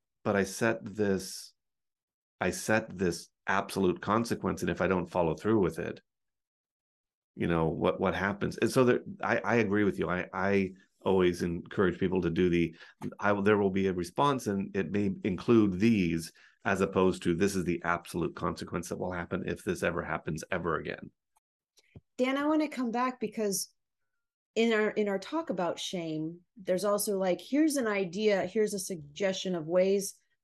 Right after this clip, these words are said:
Speaker 2: to structure responses so you don't accidentally put yourself in a place that you might experience shame later.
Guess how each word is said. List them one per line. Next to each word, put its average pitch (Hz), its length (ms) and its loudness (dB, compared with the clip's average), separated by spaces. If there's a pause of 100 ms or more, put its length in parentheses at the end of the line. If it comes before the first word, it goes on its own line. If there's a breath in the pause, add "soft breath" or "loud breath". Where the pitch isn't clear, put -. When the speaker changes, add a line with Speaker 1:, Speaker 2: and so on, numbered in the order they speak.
Speaker 2:
to 180 100 -6
structure 180 960 0 (260)
responses 180 880 -2
so 180 220 4
you 185 260 0
don't 180 340 -2
accidentally 170 960 -6 (560)
put - 180 -2
yourself 196 540 0
in 185 80 0
a 160 60 -4
place 180 480 0
that 175 160 -2
you 170 100 -2
might 165 400 -2
experience 160 600 -4
shame 156 440 -4
later. 180 480 -2